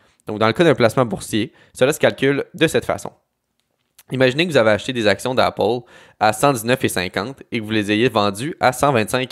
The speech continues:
et quatre-vingt-quinze. Le retour sur votre investissement se calculerait en soustrayant le prix vendu au prix acheté, donc cent vingt-cinq et quatre-vingt-quinze moins cent dix-neuf et cinquante,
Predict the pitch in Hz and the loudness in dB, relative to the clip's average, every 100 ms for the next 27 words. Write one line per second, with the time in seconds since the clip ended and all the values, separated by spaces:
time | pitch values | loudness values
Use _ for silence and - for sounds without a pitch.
0 | - 143 104 - 92 80 - - - _ | -6 0 0 0 -6 -8 -16 -18 -20 _
1 | _ _ - _ - 107 107 170 185 113 | _ _ -20 _ 0 2 2 2 2 2
2 | 104 101 101 - - 110 151 160 - 110 | 2 2 -2 -4 -4 -4 0 0 0 -2
3 | - 95 95 117 - 123 - 160 - 117 | -2 0 0 -2 -2 -4 -4 -10 -2 0
4 | 104 90 - _ 117 156 - 123 104 98 | 0 -2 -10 _ 0 0 0 0 0 0
5 | 107 - - 156 - 98 98 - 120 - | -4 -2 0 0 2 0 0 -4 -6 -6
6 | 98 95 - 117 107 123 113 101 - 101 | -8 -4 0 2 2 0 0 0 0 0
7 | 95 107 107 95 117 123 110 101 98 98 | 0 0 -2 -2 -4 -2 0 -2 -2 -6
8 | - - 120 95 92 90 127 | -4 -4 -4 -4 -4 -6 -8